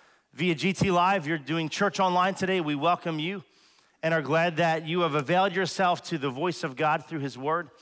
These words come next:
um, in this place. And also, we wanna welcome in our, our audience at G T Kutztown. Man, we welcome you. Let's welcome in our audience at Kutztown today, church.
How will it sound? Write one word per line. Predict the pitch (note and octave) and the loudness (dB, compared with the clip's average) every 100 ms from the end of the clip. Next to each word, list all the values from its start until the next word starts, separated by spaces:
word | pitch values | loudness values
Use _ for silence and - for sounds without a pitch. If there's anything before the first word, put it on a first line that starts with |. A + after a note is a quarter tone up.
| - - - _ | -20 -20 -20 _
um, | C#3+ C#3+ | -2 0
in | D3 | -2
this | C3+ | -4
place. | - F#3+ F3 | 0 0 2
And | F#3 | 2
also, | G3+ G#3 F3+ | 2 2 -2
we | |
wanna | G3 F#3 | 0 2
welcome | F3 F#3 F#3 | 2 0 0
in | F#3 | 2
our, | E3+ D#3 - - - | 2 2 -2 -20 0
our | D#3+ | 2
audience | F3+ F#3+ E3 | 4 2 0
at | E3 | -4
G | - F#3+ | -2 -4
T | - F#3 | -2 -2
Kutztown. | - A3+ - A#3 A#3 - - - - | 0 0 2 2 0 -4 -18 -20 -2
Man, | E3+ | 0
we | E3+ D#3+ | 2 4
welcome | F#3+ F#3 F#3+ | 2 2 0
you. | G3 | 2
Let's | G#3 | 0
welcome | G3 A3+ G3+ | 2 0 2
in | A3 | 2
our | G3+ | 4
audience | G#3 G3 F3 | 4 2 -2
at | F3+ | -2
Kutztown | G3 - G#3 F#3+ | -2 -2 0 0
today, | F3+ G3 | 2 0
church. | F3+ G3+ G#3 - | 0 0 0 -2